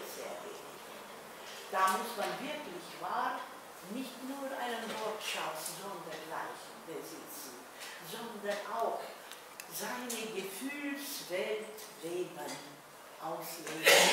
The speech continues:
Das tut Hans Dahmer. Er hat übersetzt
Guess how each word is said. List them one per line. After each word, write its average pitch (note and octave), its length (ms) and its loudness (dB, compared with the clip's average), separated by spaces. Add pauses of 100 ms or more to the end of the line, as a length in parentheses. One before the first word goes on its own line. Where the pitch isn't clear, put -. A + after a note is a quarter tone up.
(480)
Das F#3+ 320 4
tut F3 320 -2 (380)
Hans - 560 -4
Dahmer. - 400 -8 (100)
Er C#3+ 220 -4
hat - 160 -6
übersetzt - 960 -4